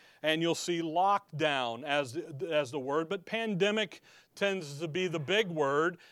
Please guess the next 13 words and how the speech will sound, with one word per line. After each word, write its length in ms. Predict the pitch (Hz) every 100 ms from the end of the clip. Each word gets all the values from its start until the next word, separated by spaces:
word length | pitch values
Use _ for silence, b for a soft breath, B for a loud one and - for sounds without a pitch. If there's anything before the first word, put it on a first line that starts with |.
| B
And 100 | 160
I 60 | 175
got 180 | 202 180
to 80 | 165
thinking 360 | 226 240 240
about 280 | 170 160 151
pandemic 680 | - 165 160 147 160 185 180
and 120 | 151
that, 300 | 143 143 143
the 80 | 143
word 420 | 139 165 180 180
and 120 | 160
everything, 600 | 156 151 147 165 156 175